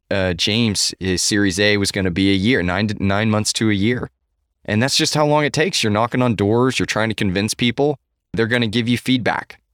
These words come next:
And that feedback actually takes time to iterate on. If it's important, you're gonna need to improve some things. Uh, and then you go back again and again, and it'll, it'll get there. It just takes time. So you always wanna budget that into your, your, your actual budget.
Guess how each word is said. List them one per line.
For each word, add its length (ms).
And 180
that 140
feedback 500
actually 380
takes 240
time 240
to 160
iterate 400
on. 240
If 100
it's 160
important, 540
you're 180
gonna 140
need 220
to 120
improve 320
some 180
things. 440
Uh, 400
and 240
then 160
you 100
go 160
back 380
again 320
and 100
again, 400
and 200
it'll, 200
it'll 200
get 260
there. 300
It 100
just 260
takes 220
time. 280
So 120
you 80
always 340
wanna 200
budget 340
that 240
into 340
your, 460
your, 300
your 200
actual 300
budget. 400